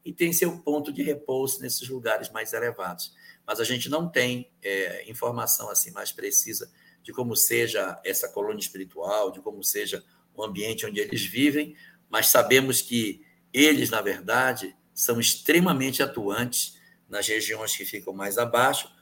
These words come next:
porque é isso que caracteriza os espíritos superiores,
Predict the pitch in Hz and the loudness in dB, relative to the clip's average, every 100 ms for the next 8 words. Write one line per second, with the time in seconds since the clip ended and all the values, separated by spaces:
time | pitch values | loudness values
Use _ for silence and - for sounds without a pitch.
0 | _ - 120 - 120 107 135 - - 156 | _ -8 -4 4 4 4 2 4 4 2
1 | 143 - _ _ _ - 131 131 127 123 | -4 -16 _ _ _ -4 2 4 4 2
2 | 117 117 120 120 117 - 117 104 107 90 | 0 -2 -2 -4 -4 -4 -4 -6 -6 -6
3 | 113 98 90 87 - | -6 -4 -6 -6 -12